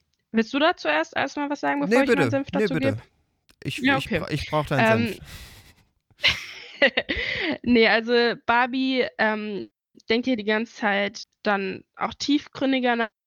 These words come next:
Speaker 1: hab ich ja schon gesagt, wo dann halt eben echt dieses Lied geteasert wird.
Speaker 2: Hm.
Speaker 1: Ähm, und Barbie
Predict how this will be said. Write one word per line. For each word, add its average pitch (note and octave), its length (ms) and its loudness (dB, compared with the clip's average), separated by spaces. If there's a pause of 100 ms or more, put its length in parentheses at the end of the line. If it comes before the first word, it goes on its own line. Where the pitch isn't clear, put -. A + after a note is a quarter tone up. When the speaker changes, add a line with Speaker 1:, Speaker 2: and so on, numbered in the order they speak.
(120)
Speaker 1:
hab A#3+ 260 -2
ich A#3 100 -10
ja A3+ 80 -2
schon A3+ 200 -2
gesagt, A3 340 -2
wo G#3+ 60 -6
dann G#3 220 -4
halt - 180 -6
eben A3 380 -2
echt A3 220 -6
dieses G3 460 -8 (340)
Lied A3+ 300 -2
geteasert C#4+ 560 -2
wird. B3+ 320 0 (140)
Speaker 2:
Hm. A2+ 360 -4
Speaker 1:
Ähm, A3 480 2 (400)
und G#3+ 460 -2
Barbie A#3 680 2